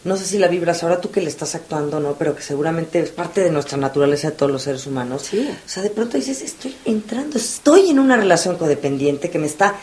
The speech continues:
Speaker 1: poniendo, o me estoy poniendo yo en un lugar, ¿no?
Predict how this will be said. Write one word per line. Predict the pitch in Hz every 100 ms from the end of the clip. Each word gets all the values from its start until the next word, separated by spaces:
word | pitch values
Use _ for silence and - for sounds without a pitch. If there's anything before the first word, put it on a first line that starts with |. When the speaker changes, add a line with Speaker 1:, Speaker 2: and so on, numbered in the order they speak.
| - - -
Speaker 1:
poniendo, | 208 226 247 254 - - 214
o |
me | 196
estoy | 170 262
poniendo | 262 233 220 247 220
yo | 165 156
en | 151
un | 151 147
lugar, | 143 143 156 185
¿no? | 175 160 208